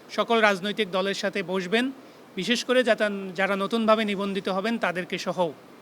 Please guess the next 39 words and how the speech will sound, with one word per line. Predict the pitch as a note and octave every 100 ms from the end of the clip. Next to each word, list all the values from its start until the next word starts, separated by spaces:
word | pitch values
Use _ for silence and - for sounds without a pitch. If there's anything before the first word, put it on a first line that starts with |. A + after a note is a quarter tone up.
| - - - - - -
তো | G#3
এই | G#3+
বিষয়টি | A3 A3+ A3 A#3
আজকে | G#3+ -
আমরা | G#3 G#3
আলোচনা | G3 F#3+ G#3 G3+
করেছি। | G#3 G3+ A#3 C4+ - - - - -
এছাড়া | G#3+ G#3+ A3+ A#3 A#3+ G#3
আমরা | G#3 G#3+ G#3+
প্রবাসীদের | G#3+ G#3 A3 A3 A#3+ A#3+ A#3
ভোটিংয়ের | F3+ F#3+ A3 A3 G#3+
ব্যাপারে, | G#3 G#3+ G#3
আপনারা | G3+ G3+ G3+
জানেন | F#3 F#3+ G3+
যে | G3+ G3+
জাতীয় | F#3 F#3+
নাগরিক | F#3 F#3 G3
পার্টি | G3 G3+ G#3 G3+ - - - -
শুরু | A3+ A#3
থেকেই | A#3+ B3+ C4
আমরা | A#3 G#3 G#3+
খুবই, | G#3 G3+ G3+ G#3 G3 - - - -
আহ, | F3+ F#3 F3+ A3
উচ্চ | G3+ - A3+ A3 G#3+
কণ্ঠে | G#3 G#3 G#3+ G#3+
এই | G#3+ F#3+
দাবি | F#3 F#3+ G#3
জানিয়ে | F#3+ F#3+ G#3
এসেছিলাম। | G#3 G#3+ G#3+ A3+ A#3
আমাদের | F#3+ F#3 F#3+
যারা | F#3+ F#3+
ডায়াসপোরা | F3+ F3+ - G3+ G3+ G3
সেল | - F#3+ G3
আছেন | F#3+ G3+
তারাও | G3 F#3 F#3+ G3
এই | F#3+ F#3
দাবিগুলো | F#3+ F#3+ F#3+ G3+
জানিয়ে | F#3 F#3+ G3+
এসেছিলেন। | A3 G#3+ A3